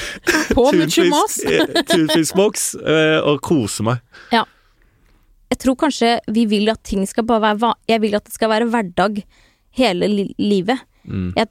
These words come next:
Speaker 1: Ja.
Speaker 3: trives ikke i høytider.
Speaker 1: Men det
Speaker 3: Men
Speaker 1: virker
Speaker 3: det er noe helt annet.
Speaker 1: <laughs> Ja, det var,
Speaker 3: Ehm.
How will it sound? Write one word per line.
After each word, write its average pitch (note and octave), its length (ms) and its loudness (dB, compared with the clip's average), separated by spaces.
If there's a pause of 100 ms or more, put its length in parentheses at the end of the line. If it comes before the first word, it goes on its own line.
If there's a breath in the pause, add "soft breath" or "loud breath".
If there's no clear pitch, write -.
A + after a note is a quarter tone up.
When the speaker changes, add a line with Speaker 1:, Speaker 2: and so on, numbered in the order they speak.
(200)
Speaker 1:
Ja. G3 220 -4
Speaker 3:
trives F3 380 0
ikke F#3+ 220 -2
i G3+ 320 0
høytider. G3+ 480 0 (480 loud breath)
Speaker 1:
Men A#3 120 0
det C4+ 100 0
Speaker 3:
Men B3+ 100 2
Speaker 1:
virker B3+ 80 -2
Speaker 3:
det B3+ 80 0
er B3+ 40 0
noe C4 120 2
helt G3+ 300 -2
annet. F#3 520 0
Speaker 1:
<laughs> A#3+ 240 0
Ja, B3+ 100 2
det C4 300 2
var, B3+ 160 2
Speaker 3:
Ehm. A#3+ 320 -2